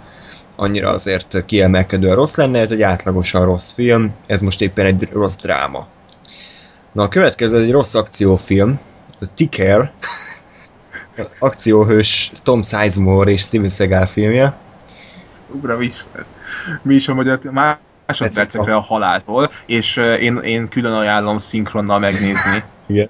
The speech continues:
Speaker 2: Ö, legalábbis azt hiszem, mi csak szinkronnal láttuk, de kibaszott szar volt, úgyhogy, ö, a, egyébként igen, a, a szarfilmeknél, amit leszinkronizálnak, a, azt hiszem, a szinkron dob rajta egyet.
Speaker 1: Így van, így van, így van.
Speaker 2: Ö, mert a, ugye a, mégiscsak a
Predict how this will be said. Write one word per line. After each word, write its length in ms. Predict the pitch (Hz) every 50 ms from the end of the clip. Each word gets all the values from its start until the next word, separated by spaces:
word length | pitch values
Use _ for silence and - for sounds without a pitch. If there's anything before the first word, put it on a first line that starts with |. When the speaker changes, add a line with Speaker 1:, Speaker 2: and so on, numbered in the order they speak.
| - _ _
Speaker 2:
Ö, 200 | 113 117 113 117
legalábbis 380 | 139 139 143 156 151 147 139 -
azt 120 | - 143
hiszem, 260 | - 151 - 147 143
mi 140 | 143 143 139
csak 200 | 135 - 123 -
szinkronnal 440 | - 120 113 104 113 113 113 110 107
láttuk, 400 | 110 110 110 107 - 131 113 107
de 300 | 117 120 117 117 117 113
kibaszott 400 | 110 - 104 98 - - 110 104
szar 260 | - - 107 104 104
volt, 280 | 107 107 107 117 110 - -
úgyhogy, 560 | 107 110 107 - - - 113 110 113 107 113
ö, 260 | 110 110 110 113 113 - -
a, 320 | - - 123 127 120 -
egyébként 480 | - 139 135 131 135 131 - 143 135 -
igen, 180 | 131 120 113
a, 160 | 110 107 107 107 - - _ _ _
a 80 | - -
szarfilmeknél, 840 | - - 127 127 127 - 131 127 123 120 - - 131 127 131 123 - - - - - - -
amit 280 | - 123 117 120 107 -
leszinkronizálnak, 880 | 127 120 - - 139 123 - 135 131 123 117 131 123 123 123 120 120 -
a, 200 | 120 123 - -
azt 100 | 135 -
hiszem, 340 | 131 - 127 120 120 120
a 120 | 113 95 110
szinkron 460 | - - 139 127 113 - 120 110 107
dob 220 | 107 113 110 101
rajta 320 | 113 110 101 98 92 - 104
egyet. 380 | 95 92 95 95 87 90 90
Speaker 1:
Így 140 | 98 98 95
van, 200 | 92 92 95 95 98 -
így 180 | - 95 98 98
van, 140 | 92 90 90
így 160 | 87 90 87
van. 140 | 85 92 95 - - - - - - -
Speaker 2:
Ö, 640 | - 110 110 110 107 107 107 107 107 107 107 104 107 104 98
mert 280 | 113 120 117 113 113 -
a, 220 | 127 120 117 117
ugye 180 | 120 120 123 117
a, 240 | 117 117 107 82
mégiscsak 560 | 76 92 120 127 123 120 117 - - 123 110 -
a 340 | 110 110 107 110 101 -